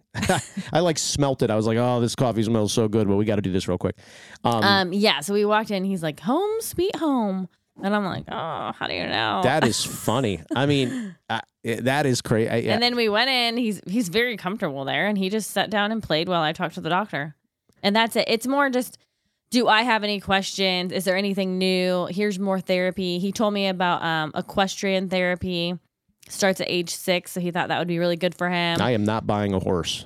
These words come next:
Speaker 1: I just need to get that out there. We will not, I'm sorry. I,
Speaker 2: Music
Speaker 1: I gotta
Speaker 2: thing.
Speaker 1: dr-, I, I love him. I'll do anything for him, but I think,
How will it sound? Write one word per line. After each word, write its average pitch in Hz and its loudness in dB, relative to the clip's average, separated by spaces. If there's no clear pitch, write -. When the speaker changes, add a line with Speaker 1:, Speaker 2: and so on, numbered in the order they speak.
Speaker 1:
I 110 2
just 110 2
need 110 0
to 104 -4
get 101 0
that 98 2
out 92 0
there. 80 -2
We 123 4
will 127 2
not, 120 2
I'm 151 2
sorry. 156 4
I, 269 4
Speaker 2:
Music 247 2
Speaker 1:
I 247 2
gotta 190 6
Speaker 2:
thing. 160 -2
Speaker 1:
dr-, 165 2
I, 165 0
I 151 2
love 151 4
him. 165 2
I'll 151 2
do 147 2
anything 156 0
for 120 2
him, 104 0
but 110 0
I 131 2
think, - 0